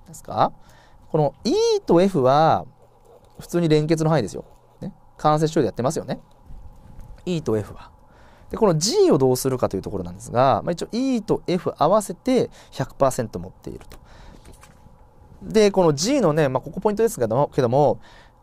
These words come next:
GはP社およびE社の主導の下で生産手続きが進められているので、継続企業とは認められないとありますので、まあ、継続企業とは認められません。でも、継続企業とは認められなかったとしても、まあ、有効な支配従属関係が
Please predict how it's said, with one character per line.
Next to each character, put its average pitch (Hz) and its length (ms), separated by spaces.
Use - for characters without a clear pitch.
G 226 400
は 131 400
P 330 320
社 135 180
お 170 120
よ 147 100
び 113 160
E 269 220
社 139 120
の 107 100
主 - 180
導 214 200
の 220 120
下 196 180
で 151 240
生 196 240
産 196 240
手 190 80
続 170 220
き 139 80
が 196 100
進 143 220
め 123 80
ら 104 80
れ 101 40
て - 80
い 92 60
る 92 60
の 92 100
で、 139 120
継 220 200
続 214 160
企 165 140
業 127 80
と - 80
は 147 60
認 117 180
め 127 100
ら 120 80
れ 117 60
な 110 100
い 104 60
と 104 80
あ - 20
り 92 80
ま 90 80
す - 80
の 101 80
で、 117 80
ま 151 80
あ、 - 20
継 262 180
続 302 120
企 294 100
業 285 80
と 196 80
は 143 60
認 123 160
め 120 60
ら 107 80
れ 104 80
ま 87 100
せ - 100
ん。 - 60
で 262 80
も、 214 60
継 311 180
続 330 180
企 - 120
業 320 100
と 233 60
は 156 60
認 135 160
め 160 120
ら 165 80
れ 170 40
な 180 120
か 170 80
っ 156 40
た - 80
と 104 120
し - 40
て 107 80
も、 123 340
ま 165 80
あ、 - 20
有 214 160
効 233 160
な 247 80
支 254 120
配 214 120
従 143 100
属 143 140
関 160 100
係 113 100
が - 80